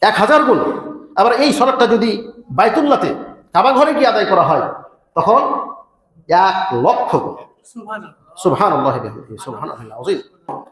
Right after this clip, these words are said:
Speaker 1: ওখানে আপনি এক ওয়াক্ত সালাত আদায় করলে এক লক্ষ গুণ সওয়াব পাচ্ছেন। আল্লাহর রহমতে যদি আপনার এক রাকাত সালাত আল্লাহ কবুল করে নেন, তাহলে তো আপনি সাকসেস। এক রাকাত যদি একটা সিজদা যদি কবুল করে নেন আল্লাহ, আল্লাহ তাআলা কাবা ঘরে,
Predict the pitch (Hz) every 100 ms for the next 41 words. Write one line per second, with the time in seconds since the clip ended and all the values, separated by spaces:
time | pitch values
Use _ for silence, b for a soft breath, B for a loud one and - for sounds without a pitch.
0 | _ 196 262 262 196 226 - 196 - -
1 | - - 190 185 180 190 185 180 247 -
2 | 151 269 523 311 320 226 180 - - -
3 | - B B 202 - - 254 247 285 240
4 | 233 202 240 240 214 226 214 196 196 190
5 | - 254 285 277 277 247 240 285 285 277
6 | - - _ - 180 202 170 160 302 339
7 | 302 220 196 196 156 117 - - - _
8 | _ 233 262 247 220 - - 269 151 -
9 | - - _ _ 214 285 285 214 254 311
10 | - 285 294 285 - 302 302 339 330 320
11 | 294 269 - 226 214 190 170 156 151 156
12 | 143 135 135 139 131 135